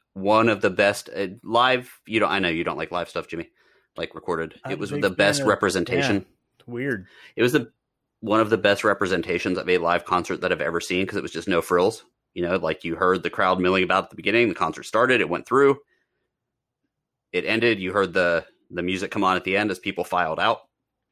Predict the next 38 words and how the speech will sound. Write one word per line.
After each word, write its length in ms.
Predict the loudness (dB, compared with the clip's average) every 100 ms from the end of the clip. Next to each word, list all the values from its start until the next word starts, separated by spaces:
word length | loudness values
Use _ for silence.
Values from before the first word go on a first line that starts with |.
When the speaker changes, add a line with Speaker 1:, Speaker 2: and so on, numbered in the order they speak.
| _ _ _ _ _ _ _
Speaker 1:
Bunch 160 | -4 -2
of 40 |
different 220 | -4 -4
cameras. 360 | -2 2 2 0
They 80 | -2
did 160 | -2
some 120 | -2 -2
really 180 | -2
cool 160 | -4 -2
things 300 | 0 0 -2
with, 140 | -4
like, 160 | -4 -4 _ _ _ _
the 120 | -6
first, 480 | 0 2 2 -2 -12 _ _ _ _ _ -2
okay, 120 | 0
so 80 | 2
this 120 | 2
is 300 | 2 0 -4 _ _ _ _ _ _ _ _
what 200 | -2 0
Pearl 140 | 2 4
Jam 200 | 4 4
does. 360 | 4 2 -4 _ _ _ _ _ _
They 100 | -6
played 260 | 0 0 0
for 80 |
three 520 | -8 -8 -4 0 2 2
hours 400 | 2 2 0 -2
and 160 | -4
fifteen 360 | -6 -4 -2 -2
minutes 240 | -2 -4
or 40 | -6
three 180 | -4
hours 200 | -2 -2
and 120 | -2 -4
nine 200 | -4 -4
minutes 260 | -6 -6
or 60 | -6
something. 300 | -4 -4